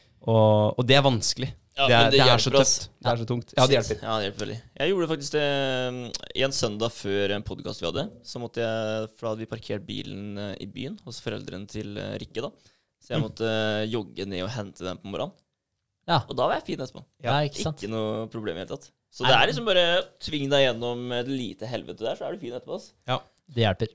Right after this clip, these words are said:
Speaker 1: Ja, jeg dro til Oslo i går, og det var etter, eh, etter en sånn hard, eh, hard dag, og da var vi ute på Sognsvann og, og bada.
Speaker 2: Mm.
Speaker 1: Og det også hjelper, da. Du hopper ut i litt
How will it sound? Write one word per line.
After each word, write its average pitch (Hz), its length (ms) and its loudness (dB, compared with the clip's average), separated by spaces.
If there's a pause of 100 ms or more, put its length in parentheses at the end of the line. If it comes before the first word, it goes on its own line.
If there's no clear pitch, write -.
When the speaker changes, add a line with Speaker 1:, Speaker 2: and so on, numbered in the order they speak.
(120)
Speaker 1:
Ja, 139 260 6
jeg 135 60 2
dro 131 120 2
til 131 120 0
Oslo 117 580 0
i 113 300 0
går, 113 320 0
og 127 80 -2
det 127 80 2
var 113 180 0
etter, 107 340 -2
eh, 107 680 0
etter 110 240 -8
en 107 80 -4
sånn 104 260 -8
hard, 101 260 -10
eh, 101 280 -8 (240)
hard 110 180 -8
dag, 127 200 -2
og 120 100 0
da 113 160 4
var 110 100 -2
vi 113 100 -2
ute 110 200 -6
på 117 120 -12
Sognsvann 117 640 -2
og, 110 240 2
og 113 80 -2
bada. 110 300 4 (380)
Speaker 2:
Mm. - 80 -16
Speaker 1:
Og 127 60 -2
det 127 100 10
også 120 200 4
hjelper, 98 240 0
da. - 0 - (500)
Du 107 180 0
hopper 104 220 0
ut 98 160 -4
i 101 100 4
litt 101 360 0